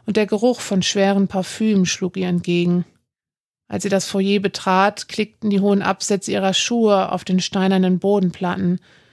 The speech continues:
Ihre Nasenwurzeln kräuselte sich. Sie erkannte den weißen Marmor. Dafür hatten sicherlich einige Divisionsteams ihr Leben aufs Spiel gesetzt. Eine Dame im roten Abendkleid begrüßte Sam mit einem charmanten Lächeln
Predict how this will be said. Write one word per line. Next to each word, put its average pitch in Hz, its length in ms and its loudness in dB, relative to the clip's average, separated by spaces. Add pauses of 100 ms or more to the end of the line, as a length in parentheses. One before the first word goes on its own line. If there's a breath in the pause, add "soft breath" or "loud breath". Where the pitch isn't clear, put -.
(440 soft breath)
Ihre 190 220 -2
Nasenwurzeln 190 760 2
kräuselte 190 580 0
sich. 180 360 -4 (760)
Sie - 140 -8
erkannte 208 400 0
den 185 180 2
weißen 185 360 2
Marmor. 185 600 2 (720)
Dafür 208 360 0
hatten 208 120 0
sicherlich 190 500 0
einige 196 380 2
Divisionsteams 190 1120 0
ihr 196 100 -4
Leben 190 320 2
aufs 180 160 -6
Spiel 175 280 -2
gesetzt. 170 520 -6 (1300)
Eine 214 240 2
Dame 233 320 4
im 208 120 4
roten 196 360 0
Abendkleid 190 580 2
begrüßte 202 420 -4
Sam 190 380 2
mit 185 140 0
einem 185 160 0
charmanten 185 420 0
Lächeln 208 480 0